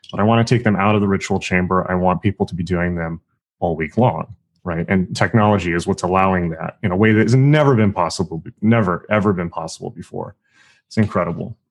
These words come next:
So I just wanna mention this. I wanna show this to you. Obviously, I'm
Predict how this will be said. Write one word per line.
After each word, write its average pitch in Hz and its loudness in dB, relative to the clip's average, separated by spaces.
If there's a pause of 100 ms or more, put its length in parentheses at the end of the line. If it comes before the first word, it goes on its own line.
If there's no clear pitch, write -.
So - 0 (400)
I 131 2
just 117 0
wanna 131 4
mention 131 2
this. 131 2
I 123 2
wanna 107 2
show 110 2
this 113 0
to 120 2
you. 113 2 (420)
Obviously, 101 2
I'm 92 -2